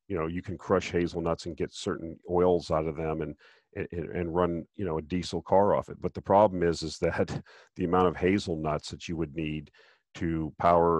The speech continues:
all of the diesel powered trucks and everything, it's not, it, it's not possible to do that. Just because something is engineering, you can, you can do it in a laboratory, it's feasible with a couple of nerds doing this in a lab. Does it scale and is it economic?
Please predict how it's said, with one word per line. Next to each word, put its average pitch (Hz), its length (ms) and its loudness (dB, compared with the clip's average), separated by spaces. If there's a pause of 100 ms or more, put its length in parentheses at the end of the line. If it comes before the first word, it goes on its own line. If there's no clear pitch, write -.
all 80 220 4
of 78 120 -6
the 78 180 -8
diesel 80 340 -8
powered 78 460 0
trucks - 340 0
and 80 80 -4
everything, 78 240 -6 (180)
it's - 160 -10
not, 110 220 4 (580)
it, - 160 -4
it's - 200 -4
not 95 180 2
possible 85 460 0
to 76 80 -14
do 78 220 -6
that. 71 240 -6
Just - 180 -4
because 110 320 4
something 101 380 0
is 85 200 -4
engineering, 92 640 0 (220)
you - 80 -14
can, 90 180 -6
you 104 140 -4
can 87 240 -4
do 101 180 2
it 95 80 6
in 90 80 4
a 82 60 2
laboratory, 85 580 2
it's - 160 -6
feasible 78 680 -4 (560)
with - 120 -6
a 82 60 -6
couple 87 300 2
of 80 60 2
nerds 90 420 2
doing 85 240 -2
this 82 200 -4
in 80 60 -4
a 78 60 -4
lab. 82 360 4 (320)
Does 92 200 2
it 98 120 -6
scale 80 760 0 (280)
and 85 140 -6
is 87 220 0
it 90 200 -4
economic? 87 720 -2